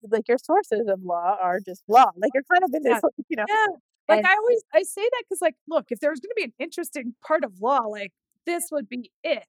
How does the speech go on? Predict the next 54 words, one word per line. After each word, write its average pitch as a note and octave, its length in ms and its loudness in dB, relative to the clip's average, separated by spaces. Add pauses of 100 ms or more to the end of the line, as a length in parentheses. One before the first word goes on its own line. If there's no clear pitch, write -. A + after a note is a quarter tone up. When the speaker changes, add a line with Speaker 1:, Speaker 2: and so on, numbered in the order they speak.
(100)
Speaker 2:
right? A#3+ 220 0 (100)
Like, B3 220 -6
this D#4 160 -6
is D#4 140 4
Speaker 1:
Oh, - 20 6
Speaker 2:
what A#3 120 8
Speaker 1:
yeah. G#3+ 140 10 (420)
Speaker 2:
people, B3 140 -8
you B3+ 80 -10
know, A3+ 320 -4 (540)
and, A#3 540 -2 (360)
uh, C#4 60 -14 (460)
or E4+ 180 -4
people F#4+ 340 -4
say, F4+ 200 -6
like, D4+ 200 0
"Oh, D#4+ 200 4
I D4+ 100 6
wanna C4 220 -8
do, C4 280 -8
like, A3+ 440 -4
you A3+ 80 -10
know, F#3+ 120 -12 (120)
entertainment C4 760 -6
law," F#3+ 180 -8 (200)
but A3 100 -4
I'm A#3 80 -4
like, A#3+ 260 -6
"That's D#4+ 340 -4
just F4+ 360 -12 (120)
being B3 360 -4 (160)
a F#3+ 80 -8
lawyer F3+ 840 -10
with G#3 300 -8
different G3 340 -10 (120)
clients," F#3+ 420 -10
but A3 100 -10
they C4+ 120 -2
have, D4+ 140 0
you C4 120 -2
know, A#3 60 -10
it's A3 100 -14
still, F#4+ 240 -4
it's B3 120 -6
just, - 140 -10
like, D#4+ 120 -2 (200)
contracts A3+ 760 -6
and G3+ 100 -12
<laughs> - 20 -10
I F#3+ 100 -12 (140)
P B3 420 -6
and G#3 200 -14
whatever, C4+ 440 -2
right? A3 280 -6